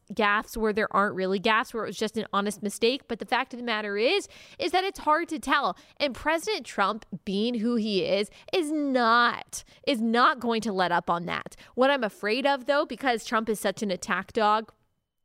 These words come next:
and he is <laughs> not, uh, he's not scared to go after people. He's not scared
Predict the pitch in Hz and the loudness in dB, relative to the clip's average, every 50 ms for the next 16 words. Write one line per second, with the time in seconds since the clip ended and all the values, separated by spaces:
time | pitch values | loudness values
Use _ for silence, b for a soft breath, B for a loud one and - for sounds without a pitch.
0 | _ _ _ 247 220 214 - - 233 233 226 226 208 - - 208 233 254 220 254 | _ _ _ -2 0 0 0 0 2 2 2 2 2 -2 -4 -4 -4 -2 -2 -2
1 | - 247 - - - B B B B 277 B - - 196 190 170 170 165 160 170 | -2 -2 -6 -6 -14 B B B B -20 B 2 4 4 4 4 2 0 -2 -4
2 | - - - - - 269 269 220 - 262 226 - - - - - - 196 185 190 | -8 -10 -12 -2 0 0 0 0 0 -2 -2 -2 -8 -12 -10 -4 -2 -2 -2 0
3 | 202 220 240 220 B B B B B - - 254 247 220 190 - 208 190 196 196 | 0 0 -2 -2 B B B B B 0 2 2 2 2 2 2 2 2 2 2
4 | 185 165 185 - - 277 254 240 - 269 254 262 - 285 277 277 277 269 240 202 | 0 -2 -4 -4 -2 -2 -2 0 0 0 0 2 2 4 4 4 4 2 2 -2
5 | 226 226 208 - 240 220 - - - - - - 214 190 190 202 214 233 226 | -4 -4 -2 0 -2 -2 -2 -4 -8 -8 -4 -2 0 0 2 4 2 2 0